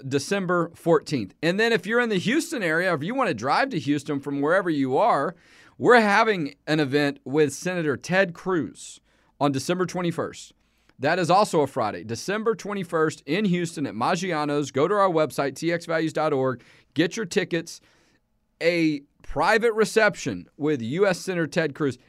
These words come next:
It is hard, I'm just gonna tell you, to have Ted Cruz come to an event. Senator Cruz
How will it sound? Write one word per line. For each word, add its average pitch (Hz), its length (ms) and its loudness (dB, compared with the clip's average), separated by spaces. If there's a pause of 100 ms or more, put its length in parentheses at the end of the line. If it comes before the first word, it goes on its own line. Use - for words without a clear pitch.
(160)
It 208 160 8
is 208 160 6
hard, 175 460 4 (180)
I'm 151 180 -2
just 147 220 -4
gonna 151 140 -4
tell 160 220 0
you, 101 200 -2 (640)
to 156 240 2 (140)
have 160 200 0
Ted 185 260 0
Cruz 180 240 0
come 156 180 -4
to 156 140 -2
an 139 80 0
event. 127 320 -2 (600)
Senator 196 360 0
Cruz 180 480 2